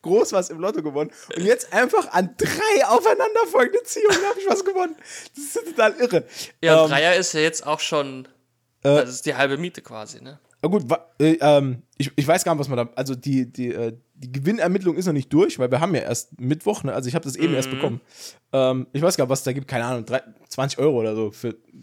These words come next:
Speaker 1: für drei oder so, keine Ahnung. Ist mir auch wurscht.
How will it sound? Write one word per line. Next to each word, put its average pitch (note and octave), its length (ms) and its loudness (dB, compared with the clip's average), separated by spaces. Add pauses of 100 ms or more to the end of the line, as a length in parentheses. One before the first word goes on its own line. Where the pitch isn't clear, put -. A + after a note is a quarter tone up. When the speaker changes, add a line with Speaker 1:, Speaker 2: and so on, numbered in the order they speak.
(260)
Speaker 1:
für - 180 -10
drei A2 360 -2
oder G#2+ 140 -4
so, G#2 120 -10
keine A#2+ 220 -8
Ahnung. F#2+ 160 -12 (440)
Ist D3+ 120 -4
mir F#3+ 100 4
auch C3+ 160 2
wurscht. G3 380 2